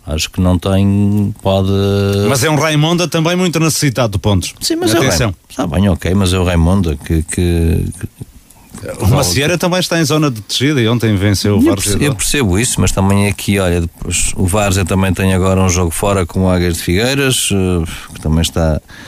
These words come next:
Speaker 1: aqui numa posição tranquila, tem, tem depois há um,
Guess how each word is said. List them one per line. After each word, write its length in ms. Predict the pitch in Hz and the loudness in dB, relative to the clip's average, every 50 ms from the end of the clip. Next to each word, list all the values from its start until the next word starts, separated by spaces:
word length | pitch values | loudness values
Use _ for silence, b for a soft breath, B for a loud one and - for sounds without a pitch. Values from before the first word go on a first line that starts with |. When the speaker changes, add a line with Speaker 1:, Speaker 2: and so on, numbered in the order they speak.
| B B B B - - - - | B B B B -20 -18 -12 -12
Speaker 1:
aqui 160 | - - - | -8 -2 0
numa 120 | 87 82 80 | 0 2 2
posição 320 | 90 85 - 90 87 85 | 2 0 0 2 2 2
tranquila, 760 | 80 87 87 82 80 - - 90 101 117 127 123 117 107 92 | 2 2 2 0 0 0 -2 -2 0 0 0 2 2 0 0
tem, 540 | 90 - 98 90 90 90 85 82 82 82 82 | -2 -2 0 0 2 2 2 2 2 0 0
tem 200 | - 98 92 92 | 0 0 0 0
depois 260 | 85 - 101 95 92 | 0 0 0 0 2
há 100 | 95 95 | 2 2
um, 120 | 95 95 | 2 2